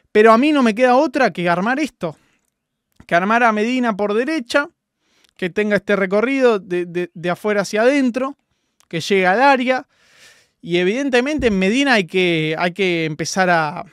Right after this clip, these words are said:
a fogonear un, un sacrificio en el juego de él. O sea, ¿qué es un sacrificio? Y empezar a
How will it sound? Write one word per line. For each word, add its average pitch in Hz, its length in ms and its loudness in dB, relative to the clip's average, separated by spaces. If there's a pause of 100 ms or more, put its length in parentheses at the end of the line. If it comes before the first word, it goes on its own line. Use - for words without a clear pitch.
(200)
a 151 100 -8
fogonear 190 600 0
un, 202 460 -4 (300)
un 185 140 -2
sacrificio 190 680 -2
en 165 80 -2
el 165 60 -4
juego 160 420 2
de 160 200 2
él. 151 160 -6
O 147 100 -10
sea, 156 320 -2 (340)
¿qué 220 140 2
es - 100 2
un 196 120 0
sacrificio? 196 760 0 (220)
Y 226 320 2
empezar 190 680 2
a 190 320 4